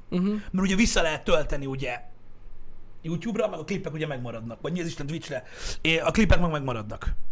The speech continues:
Speaker 1: Kioffolnák a stream-, streamet szerintetek?
Speaker 2: Nem tudom.
Speaker 1: Hát én nem hiszem, hogy olyat csinálnak. Szerintem tényleg a voddal, voddal kapcsolatban lehetnek gondok.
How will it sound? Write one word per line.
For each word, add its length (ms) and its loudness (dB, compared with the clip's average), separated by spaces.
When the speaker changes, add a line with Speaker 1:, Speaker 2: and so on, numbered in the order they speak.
Speaker 1:
Kioffolnák 760 -2
a 40 -2
stream-, 440 -6
streamet 500 -6
szerintetek? 600 -4
Speaker 2:
Nem 120 -2
tudom. 300 4
Speaker 1:
Hát 300 6
én 80 4
nem 160 4
hiszem, 260 0
hogy 100 0
olyat 180 0
csinálnak. 260 -2
Szerintem 340 0
tényleg 260 2
a 60 2
voddal, 540 0
voddal 360 0
kapcsolatban 460 -4
lehetnek 420 -2
gondok. 540 -4